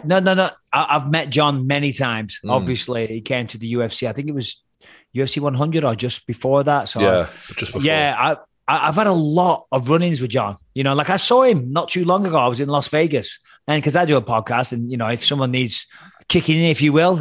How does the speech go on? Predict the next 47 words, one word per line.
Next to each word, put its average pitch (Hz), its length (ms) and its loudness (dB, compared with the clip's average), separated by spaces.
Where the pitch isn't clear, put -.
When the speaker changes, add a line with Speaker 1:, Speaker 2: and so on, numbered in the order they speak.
Speaker 1:
if 135 80 0
someone, 160 400 2
you 160 140 2
know, 143 80 2
if 117 100 -4
there's 139 160 2
someone 151 540 2
that, 143 240 2
that 147 160 -2
deserves 147 500 2
a 143 40 0
little 151 140 0
bit 139 120 -4
of - 60 0
shit 202 260 2
talk, 139 220 2
I'll 147 160 2
go 175 220 2
there 139 140 2
and 131 100 0
I'll 135 100 0
say 175 260 2
it 156 40 -2
and 120 120 -8
say 143 100 0
I 127 80 2
Speaker 2:
Mm-hmm. 107 80 -6
Speaker 1:
disapprove 147 480 2
and 127 100 -2
whatnot. 131 340 -2
And 127 80 -6
I 117 40 -6
saw 160 280 2
John 147 300 2
and 127 80 0
I 113 40 -2
thought, 120 440 -2
"Oh, - 40 -14
fuck, 107 300 -10
here 120 160 -2
we 113 120 -10
go. 110 300 -6
He's, 117 180 -4
he's 127 200 -4
gonna 127 160 0
have 117 160 -2
a, 113 100 -6